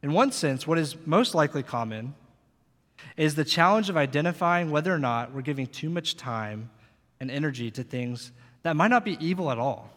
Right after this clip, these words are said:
right? They might be good, but they're not exactly building up our knowledge of God and His Word, okay? For example, I'll just tell on myself. I know way too much meaningless information about nineteen nineties video game consoles. I don't know if you can relate to that.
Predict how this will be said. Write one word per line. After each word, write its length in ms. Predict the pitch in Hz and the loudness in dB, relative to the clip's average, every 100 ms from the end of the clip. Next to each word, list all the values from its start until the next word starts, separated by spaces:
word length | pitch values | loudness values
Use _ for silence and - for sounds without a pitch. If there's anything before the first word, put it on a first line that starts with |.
| - | -12
right? 200 | 120 131 | -10 -6
They 80 | |
might 180 | 135 180 | -4 -4
be 80 | 175 | -6
good, 440 | 127 139 120 117 143 - _ _ _ _ _ _ _ - - | -4 -4 -4 -6 -10 -14 _ _ _ _ _ _ _ -20 -10
but 400 | 131 180 185 139 | 0 4 4 4
they're 100 | 156 | 6
not 140 | 175 | 6
exactly 380 | 175 160 170 156 | 6 4 2 0
building 320 | 139 151 156 | 0 0 0
up 120 | 147 | 0
our 120 | 143 | 0
knowledge 320 | 127 127 135 131 | 0 0 0 -2
of 100 | 117 | -4
God 320 | 120 117 113 | -2 0 -2
and 120 | 113 | -6
His 120 | 110 | -8
Word, 300 | 110 113 104 110 _ - | -10 -10 -12 -18 _ -20
okay? 280 | - 113 120 127 _ _ _ _ _ _ _ _ _ _ _ _ - | -14 -12 -12 -14 _ _ _ _ _ _ _ _ _ _ _ _ 0
For 80 | 165 | 0
example, 580 | 165 185 180 135 113 - - _ - | 4 4 4 -2 -6 -12 -20 _ -6
I'll 80 | 139 | -4
just 160 | 151 | -2
tell 140 | 165 147 | 0 2
on 80 | |
myself. 440 | 135 120 151 127 113 | 2 -2 -2 -4 -2
I 120 | 147 | 2
know 160 | 170 175 | 4 4
way 340 | 147 147 180 208 | 4 2 4 2
too 200 | - 185 | 0 2
much 280 | 156 147 | 2 2
meaningless 480 | 147 143 170 160 151 | 0 0 0 0 -2
information 540 | 147 147 131 139 143 123 | -4 -4 -2 -2 -4 -6
about 200 | 117 113 | -6 -6
nineteen 400 | 123 135 - 135 | -6 -6 -6 -4
nineties 480 | 127 123 123 117 - - _ | -2 -2 -6 -8 -14 -20 _
video 200 | 131 127 | -6 -4
game 200 | 123 120 | -4 -6
consoles. 720 | 110 113 113 - 101 104 - - _ _ _ _ _ _ _ _ _ _ - | -8 -8 -10 -12 -18 -18 -20 -20 _ _ _ _ _ _ _ _ _ _ -6
I 60 | |
don't 80 | 127 | -2
know 40 | 135 | -2
if 100 | 135 | -2
you 80 | |
can 120 | 135 131 | -4 -4
relate 220 | 120 107 | -4 -6
to 80 | 104 | -12
that. 180 | 101 | -20